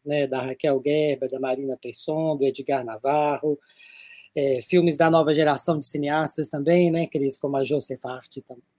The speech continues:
é, recentemente, o Josias Pires, é, filmes também do João Batista de Andrade, enfim, é, privilegiando aí a vertente mais criativa, mais inventiva,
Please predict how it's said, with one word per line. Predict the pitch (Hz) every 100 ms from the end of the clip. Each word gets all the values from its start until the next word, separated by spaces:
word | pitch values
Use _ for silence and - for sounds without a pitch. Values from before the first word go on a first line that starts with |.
| -
é, | 147 - _ - 139
recentemente, | 131 - 139 - 139 180 185 175 - 151
o | 143
Josias | 135 143 135 139 -
Pires, | - 175 180 175 165 151 - - - _ -
é, | 147 139
filmes | - 156 143
também | - 135 139
do | 131
João | 131 135
Batista | 131 123 143 - 131
de | 135
Andrade, | 127 135 151 165 165 151
enfim, | 143 131 - 175 185 _ _ _ - -
é, | 160 156
privilegiando | 151 165 156 160 139 160 175 160
aí | 165
a | 165
vertente | 156 139 165 160 -
mais | 156 180 -
criativa, | 185 156 117 - 170 180 151 147
mais | 147 170 170
inventiva, | 151 156 131 - 165 170 156 165 160